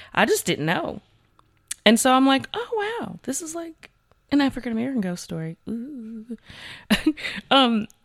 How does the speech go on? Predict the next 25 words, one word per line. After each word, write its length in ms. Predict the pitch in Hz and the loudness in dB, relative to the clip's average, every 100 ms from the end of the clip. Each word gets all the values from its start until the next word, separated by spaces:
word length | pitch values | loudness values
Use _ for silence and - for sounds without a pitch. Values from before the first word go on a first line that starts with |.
| _ - - - | _ -20 -20 -10
so, 640 | - - 240 208 202 202 - _ _ _ _ _ _ _ _ _ _ _ _ - | 0 4 6 6 2 0 -6 _ _ _ _ _ _ _ _ _ _ _ _ -2
yeah, 260 | 240 180 | 4 4
she 140 | - 202 | 4 2
was 100 | 190 | 4
very 220 | 202 233 | 4 4
well 160 | 254 | 2
liked 220 | 247 233 226 | 2 0 2
by 80 | |
the 80 | 220 | -2
community, 600 | 220 220 214 202 208 208 | 2 2 4 2 2 2
and 140 | - 190 | 0 0
she 80 | 202 | 0
was 100 | 190 | 2
always 340 | 160 202 220 | 4 4 4
working 340 | 214 202 220 214 | 2 0 4 4
in 80 | 190 | 4
her 120 | 185 | 4
garden 360 | 202 196 196 | 2 2 2
or 80 | 175 | 0
planting 360 | - 170 156 160 | 0 0 2 2
shrubs. 460 | - 214 214 202 | 0 0 0 2
And 80 | 180 | 0
before 320 | 170 - 196 | 0 0 0
she 220 | 180 - 175 | 2 0 -2
died, 540 | 254 339 220 190 202 | -2 -2 0 0 -4